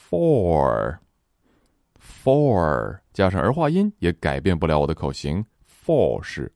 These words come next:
four, four。Star，明显是四十四号嘴那个去掉儿化音变成star，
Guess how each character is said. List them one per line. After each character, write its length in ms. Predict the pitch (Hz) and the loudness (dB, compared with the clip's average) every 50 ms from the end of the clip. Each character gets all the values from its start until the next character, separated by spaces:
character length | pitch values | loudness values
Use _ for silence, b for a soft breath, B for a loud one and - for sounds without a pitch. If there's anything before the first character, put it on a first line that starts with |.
| _ _ | _ _
four, 500 | - - - - 90 90 87 87 85 - _ _ - 80 82 82 80 80 82 - _ _ _ _ | -20 -10 -6 -4 -2 -2 -2 -4 -4 -8 _ _ -4 -2 -2 -2 -2 -4 -6 -8 _ _ _ _
four。 880 | _ - - - - 98 90 85 78 73 65 57 50 50 50 50 - - _ _ _ _ _ _ _ _ _ _ _ | _ -20 -12 -4 -2 0 2 2 2 2 2 0 -2 -4 -6 -8 -12 -14 _ _ _ _ _ _ _ _ _ _ _
Star， 920 | - - - - - 110 113 127 131 127 120 110 95 85 76 60 50 - - - | -12 -12 -8 -4 -2 -2 0 0 2 2 2 2 2 2 2 0 -2 -6 -8 -4
明 160 | 80 87 87 | -2 -2 -2
显 160 | - 82 76 | -2 -4 -6
是 160 | 78 78 - | -8 -8 -10
四 240 | - - - 92 85 | -8 -4 -4 -2 -2
十 100 | 78 80 | -4 -4
四 100 | 80 92 92 | -6 -4 -2
号 140 | 85 78 | -2 -2
嘴 200 | 69 76 67 52 | -2 -4 -6 -6
那 120 | 52 67 65 | -6 -8 -8
个 160 | 62 - - _ - | -8 -8 -10 _ -10
去 140 | - - | -6 -2
掉 140 | 85 85 69 | 0 0 2
儿 100 | 64 73 | 0 0
化 140 | 78 90 87 | -2 -2 -2
音 160 | 98 113 120 | -2 -2 -2
变 100 | 117 98 | -2 -4
成 180 | - 73 80 90 b b b b b | -2 -4 -6 -6 b b b b b
star， 640 | b - - - - 113 117 117 117 113 117 117 117 | b -14 -8 -2 0 2 2 4 4 2 2 0 -2